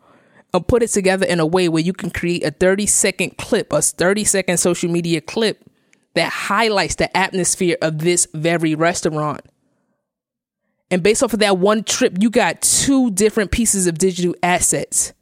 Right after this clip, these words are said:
right? And when you forward that social media clip to the business owner or someone on their marketing team or whoever controls their social media, whatever it is, you build that relationship.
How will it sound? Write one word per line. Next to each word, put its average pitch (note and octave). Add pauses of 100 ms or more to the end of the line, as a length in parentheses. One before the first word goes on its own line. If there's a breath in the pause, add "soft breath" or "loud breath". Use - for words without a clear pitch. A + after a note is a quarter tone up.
(720)
right? F#3
And F#3
when F#3+
you A#3
forward A3+
that G3
social G3+
media F#3+
clip -
to -
the D#3+
business G3
owner F3+
or D3+
someone G#3
on F#3
their D#3+
marketing F3
team E3+
or D#3
whoever F3+
controls F3
their E3+
social E3+
media, E3+ (400 soft breath)
whatever F#3
it F3
is, F3
you G#3
build F#3
that F3+
relationship. E3+